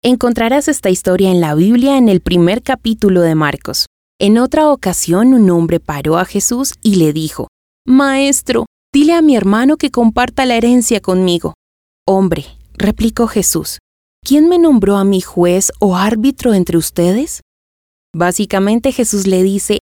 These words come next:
"No, ese no es mi trabajo". Fijó un límite y aunque podía ayudarlo, a eso no había venido.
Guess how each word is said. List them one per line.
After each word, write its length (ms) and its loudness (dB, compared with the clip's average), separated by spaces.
"No, 320 -2
ese 360 0
no 280 2
es 160 0
mi 140 0
trabajo". 540 -6
Fijó 300 -2
un 240 4
límite 480 0
y 160 -2
aunque 300 -2
podía 420 -6
ayudarlo, 680 0
a 220 0
eso 320 0
no 280 4
había 320 0
venido. 440 -6